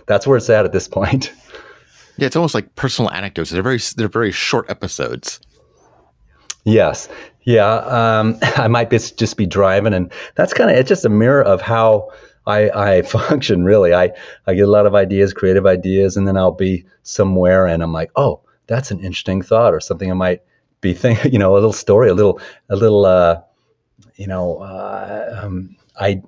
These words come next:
Speaker 1: uh, metaphor or something. Like, "Oh, that's kinda cool." So then that, so the evolution was I would do, I would record things myself from my own notes before, but I thought,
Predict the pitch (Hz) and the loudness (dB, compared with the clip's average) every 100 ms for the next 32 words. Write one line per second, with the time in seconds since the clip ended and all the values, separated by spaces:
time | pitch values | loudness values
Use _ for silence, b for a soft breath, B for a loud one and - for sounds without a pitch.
0 | 107 95 92 107 120 135 98 87 80 - | -8 -6 -6 0 2 2 0 0 0 -2
1 | 85 92 82 90 156 143 - 85 80 95 | -6 -6 -4 -4 -2 -4 -4 -8 -4 -2
2 | - 110 165 196 - 160 190 135 131 127 | 0 2 2 -2 -8 -4 -2 -2 -4 0
3 | 147 151 147 180 120 98 101 - B B | 0 2 0 0 0 2 0 -2 B B
4 | B 107 160 220 147 107 123 117 139 175 | B -2 0 2 2 2 2 4 2 0
5 | 120 - - 127 170 - 87 - 80 - | -2 -2 0 2 2 0 -2 -4 -6 -2
6 | 113 139 - 82 85 85 82 98 - - | 0 0 -2 -4 -4 -4 -2 -2 -2 -8
7 | 87 - 80 78 87 80 92 85 | -12 -8 -4 -4 -2 -4 -2 -4